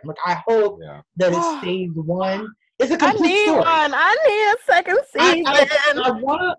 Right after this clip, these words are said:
Speaker 1: I wanna see, but at the same time, I think that sometimes in T V we can, we can blow things up, and it's like, the story is what it is. Like, we've
Speaker 3: Yeah.
Speaker 1: had awesome conversations about this show that ended, like, a week or two ago at this point. It's like, and so I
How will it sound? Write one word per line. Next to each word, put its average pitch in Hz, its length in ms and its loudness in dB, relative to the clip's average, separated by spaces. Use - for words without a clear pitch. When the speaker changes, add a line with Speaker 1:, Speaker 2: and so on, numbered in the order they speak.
Speaker 1:
I 220 160 2
wanna 233 340 2
see, 302 360 0
but 240 120 0
at 190 80 -6
the 196 160 -8
same 214 220 -2
time, 233 440 -2
I 185 160 -2
think 196 180 -6
that - 120 -14
sometimes 214 760 -4
in 175 140 -8
T 190 240 -10
V 190 200 -6
we 208 160 -8
can, 170 440 -4
we 254 80 -2
can 196 220 -2
blow 190 360 0
things 180 420 -4
up, 220 180 2
and 208 100 -4
it's 214 100 -6
like, 190 160 -4
the 202 80 -2
story 269 420 -2
is 196 120 -2
what 196 180 -2
it - 20 0
is. 127 460 -4
Like, 180 220 0
we've 214 180 0
Speaker 3:
Yeah. 180 180 0
Speaker 1:
had 180 300 2
awesome 240 480 -2
conversations 190 580 -4
about 160 240 -2
this 151 120 -6
show 165 680 -2
that 190 200 0
ended, 214 260 -4
like, 180 280 -2
a 151 60 -4
week 165 300 -6
or 277 80 -6
two 330 200 0
ago 349 240 -2
at 359 60 -4
this 349 140 -4
point. 381 300 -8
It's 285 100 -10
like, 220 100 -6
and 196 160 -8
so 208 120 0
I 196 100 2